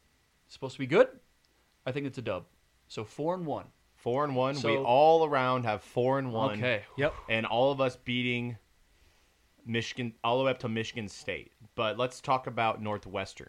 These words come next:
Speaker 1: So going, Northwestern is coming to Lincoln. I, th-, in my mind, oh man, Northwestern.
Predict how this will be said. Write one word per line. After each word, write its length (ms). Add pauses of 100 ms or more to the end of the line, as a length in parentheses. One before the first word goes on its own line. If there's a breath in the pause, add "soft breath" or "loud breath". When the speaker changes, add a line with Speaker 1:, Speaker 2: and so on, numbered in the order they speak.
Speaker 1:
So 80
going, 420 (480)
Northwestern 520
is 100
coming 300
to 100
Lincoln. 560 (720)
I, 60
th-, 420 (260)
in 140
my 200
mind, 440 (1200 soft breath)
oh 640
man, 600 (1120)
Northwestern. 680